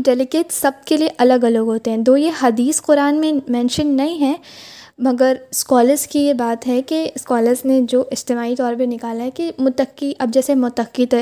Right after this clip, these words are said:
تہجد گزار کوئی مسلمان ہے، تو ایک نارمل مسلمان اس پانچ وقتی جو نماز پڑھتا ہے، اس کے برابر تو نہیں ہو سکتا نا۔ تو الگ الگ ڈیلیگیٹس، مطلب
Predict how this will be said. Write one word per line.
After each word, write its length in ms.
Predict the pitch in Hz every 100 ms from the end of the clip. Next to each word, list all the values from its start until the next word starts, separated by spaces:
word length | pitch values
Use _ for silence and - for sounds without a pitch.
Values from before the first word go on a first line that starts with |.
| 247
تہجد 500 | - - 233 220 233
گزار 320 | 233 233 226 226
کوئی 200 | 226 226
مسلمان 520 | 220 220 220 226 226
ہے، 60 | 240 - - -
تو 80 | 349
ایک 120 | 339
نارمل 300 | 254 226 254
مسلمان 500 | 277 277 269 262 262
اس 160 | 269 -
پانچ 220 | 247 247
وقتی 300 | 233 - 247
جو 120 | 247
نماز 320 | 233 226 226
پڑھتا 220 | 240 233
ہے، 20 | 247
اس 80 |
کے 100 | -
برابر 440 | 277 233 233 226 262
تو 80 | 294
نہیں 140 | 311 320
ہو 80 |
سکتا 320 | 269 233 - 233
نا۔ 80 | 285 - - - _
تو 160 | - 285 -
الگ 160 | 254
الگ 220 | 262 262
ڈیلیگیٹس، 600 | 262 233 220 226 240 226
مطلب 220 | 226 233